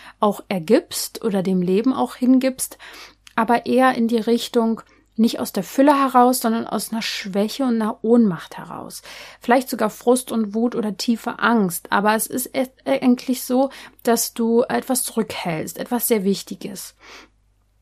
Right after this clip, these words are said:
Und diese starke Blutung dann eher ein Aufruf dafür ist, dich noch stärker für deine schöpferischen Energien zu öffnen. Also du bist schon mehr so passiv, also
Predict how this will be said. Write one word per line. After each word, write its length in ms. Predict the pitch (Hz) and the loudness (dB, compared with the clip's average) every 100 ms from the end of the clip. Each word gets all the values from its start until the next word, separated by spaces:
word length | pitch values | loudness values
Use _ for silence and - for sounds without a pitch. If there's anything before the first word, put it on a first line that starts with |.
| _ _ - - | _ _ -18 -4
Und 160 | 220 | -2
diese 180 | 202 190 | 0 -2
starke 680 | 190 - - 262 285 285 262 | -4 -6 -4 0 0 0 -2
Blutung 720 | 240 226 226 220 190 196 226 | -2 -2 -2 -2 0 0 -2
dann 160 | - 208 | -2 -2
eher 200 | 240 226 | 0 -2
ein 200 | 233 202 | 0 -2
Aufruf 560 | - 269 262 - 226 - | 2 0 0 -4 -6 2
dafür 400 | 196 220 - 208 | 2 4 0 -4
ist, 220 | 202 - | -4 -6
dich 140 | 202 | -4
noch 180 | 214 226 | -4 -4
stärker 540 | - - 208 214 214 | -6 -2 2 2 0
für 140 | 196 190 | -8 -6
deine 220 | 185 185 | -6 -6
schöpferischen 580 | - 208 - 202 196 214 | -6 -10 -8 -6 -6 -4
Energien 460 | 196 185 170 208 | -4 -4 -2 -2
zu 160 | 202 - - | -2 -6 -8
öffnen. 500 | 226 - 185 214 247 - - - - | -8 -6 -4 -4 -6 -14 -18 -18 -6
Also 180 | - 220 | 0 2
du 80 | 202 | 0
bist 320 | 175 247 - | 2 0 0
schon 340 | 277 269 262 240 | 0 4 4 4
mehr 200 | 214 233 | 4 4
so 100 | 202 | 0
passiv, 640 | - 214 220 - 269 277 | -4 -8 -4 0 0 0
also 220 | 220 208 | -2 -4